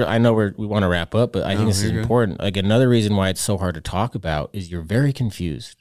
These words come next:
Speaker 1: and,
Speaker 2: Yeah.
Speaker 1: and you don't even know how to talk about it. Like, I'm really angry. I, I want to die. But then there's another part of you, I don't wanna die at all. I wanna live for them. I wanna
Speaker 2: Mm.
Speaker 1: make them proud.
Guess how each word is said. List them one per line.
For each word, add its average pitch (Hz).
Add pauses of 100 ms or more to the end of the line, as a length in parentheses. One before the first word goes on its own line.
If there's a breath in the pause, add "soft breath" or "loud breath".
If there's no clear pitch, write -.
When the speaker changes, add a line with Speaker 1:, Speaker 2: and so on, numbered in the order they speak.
(640)
Speaker 1:
and, 104
Speaker 2:
Yeah. 107
Speaker 1:
and 110
you 110
don't 131
even 101
know 123
how 107
to -
talk 76
about 73
it. -
Like, 90 (340 soft breath)
I'm 95
really 139
angry. 104
I, 98
I 98
want 107
to 107
die. 98 (100)
But 110
then 127
there's 117
another 117
part 110
of 95
you, 107
I 127
don't 156
wanna 139
die 107
at 104
all. 120
I 104
wanna 110
live 117
for -
them. 135 (260)
I 113
wanna 113
Speaker 2:
Mm. -
Speaker 1:
make 117
them 120
proud. 151